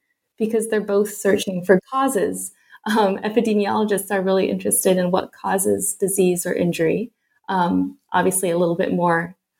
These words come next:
often in, in terms of the medical side of things, but also in terms of the social factors, um, how people interact, uh, and, and other kinds of, of causes of disease. And then obviously historians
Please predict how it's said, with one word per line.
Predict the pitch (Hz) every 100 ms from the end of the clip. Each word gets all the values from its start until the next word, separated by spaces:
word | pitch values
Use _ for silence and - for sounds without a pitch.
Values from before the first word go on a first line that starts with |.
| _
often | 185 175 196 180
in, | 180 170 -
in | 180
terms | 185 175
of | 185
the | 202
medical | 277 381 - 220
side | - 185
of | 180 175
things, | 190 170 254 269 -
but | 233
also | 240 277 -
in | 294
terms | 277 220 214
of | 220 220 -
the | -
social | 214 214 214 -
factors, | 214 175 170 - 170 247 - - _ _ _
um, | 185 180
how | 180 190
people | 185 208 196
interact, | 185 180 170 170 165 - - - _ _ _ -
uh, | 180 170
and, | 190 185
and | 185 185
other | 180 185
kinds | 190 185 170 170
of, | 170
of | 190 -
causes | - 185 180 190
of | 175 -
disease. | 170 285 302 233
And | 247 214
then | 214
obviously | 208 214 214 196
historians | 202 - 196 202 196 180 185